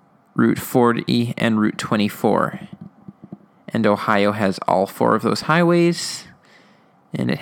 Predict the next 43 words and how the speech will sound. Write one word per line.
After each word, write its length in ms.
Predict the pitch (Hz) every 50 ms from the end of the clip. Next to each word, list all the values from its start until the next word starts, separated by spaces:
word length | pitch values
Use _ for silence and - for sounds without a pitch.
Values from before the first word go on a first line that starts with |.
| - -
it's 300 | - 107 - - - -
located 340 | 120 120 - - 117 110
in 100 | 101 110
a 60 | 113 107
state 240 | - - 117 110
that 120 | - 113 -
has 160 | 110 98 -
sales 420 | - - 147 139 139 135 131 -
tax. 720 | - - 135 131 131 - - - - - - - - - - - _ _ _ _ _
Either 180 | - 107 110 117
that 200 | 104 107 92 -
or 100 | - -
Odyssey 240 | 71 90 - - 85
has 100 | 90 90
a 80 | - -
city 200 | - - - -
tax. 400 | - - - - - - - - _ _ _ - - -
Okay, 280 | - 190 190 196 170 156
so 160 | - 165 147
it 100 | 139 -
could 120 | - 170 147
be 140 | 147 151
Ohio, 400 | 156 143 - 123 113 113 120 120
or 240 | 113 113 113 117 117
it 60 | 113
could 180 | - - 117 95
be, 140 | - 113 107
like, 180 | 98 98 -
Illinois 500 | - - 107 113 110 107 101 101 101 101
or 220 | 95 87 92 92 - _ _ _ _ _ -
one 100 | - 110
of 80 | 101
those 140 | 104 95 101
states. 360 | - - - - - - - - _ -
I 80 | 147
don't 120 | 139 135 107
know. 220 | 101 101 - 196 - _ _ - - - - - - - - - - - - - - - -
Um, 280 | - 120 120 117 113 - -
it 60 | -
would 80 | 127 139
also 240 | 143 139 135 - 143
make 220 | 135 127 - -
sense, 640 | - - - 113 107 87 - - - - - - -